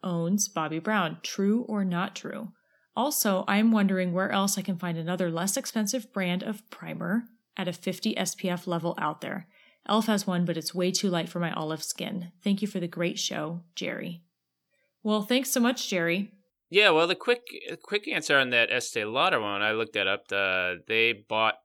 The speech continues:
Speaker 2: Bobbi Brown back in nineteen ninety-five.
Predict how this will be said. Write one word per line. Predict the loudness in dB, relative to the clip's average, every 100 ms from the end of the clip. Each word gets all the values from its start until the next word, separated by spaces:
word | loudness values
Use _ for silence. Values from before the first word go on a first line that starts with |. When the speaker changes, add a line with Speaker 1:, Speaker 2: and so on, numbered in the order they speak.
| _ -2
Speaker 2:
Bobbi | 0 2 -2 -4
Brown | -4 -4 -6
back | -6 -6 -6 -10
in | -12 -12 -14 -14
nineteen | -14 -12 -12 -12 -8
ninety-five. | -8 -8 -10 0 0 2 0 -2